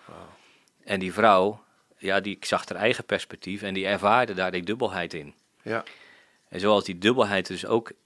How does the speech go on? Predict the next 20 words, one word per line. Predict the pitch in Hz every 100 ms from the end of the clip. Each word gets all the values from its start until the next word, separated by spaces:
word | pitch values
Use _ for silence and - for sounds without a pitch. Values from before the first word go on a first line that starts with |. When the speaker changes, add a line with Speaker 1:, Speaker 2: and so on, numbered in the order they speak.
| _ -
Speaker 2:
aanwezig | 95 90 113 131 101 90
is | 90
in | 90
dat | 87
huis | 80 98 120 -
van, | 92 87
of | 92
in | 98 95
het, | 90 -
ja, | 104
in | 80 87
het, | 85
in | 92 90
het | -
koninkrijk | 110 120 101 98 92
van | - 87
Israël, | 113 104 95 87 92
als | 87
dat |
Speaker 1:
Mhm. | 123